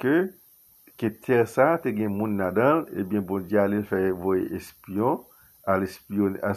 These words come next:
al fè espyonaj, ebyen, apre, pou yo f-,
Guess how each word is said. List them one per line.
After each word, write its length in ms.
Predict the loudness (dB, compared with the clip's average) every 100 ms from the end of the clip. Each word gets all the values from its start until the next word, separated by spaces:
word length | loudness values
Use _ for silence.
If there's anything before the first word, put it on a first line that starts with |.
| -4 -6
al 100 | -2
fè 120 | -2
espyonaj, 680 | -2 -4 -4 0 2 2 0 -6 _ _ _ -6
ebyen, 480 | -4 -2 -4 -4 -6
apre, 540 | -8 -8 -4 0 0 0 -6 _ _
pou 160 | -4 -2
yo 160 | 0 -2
f-, 180 | -6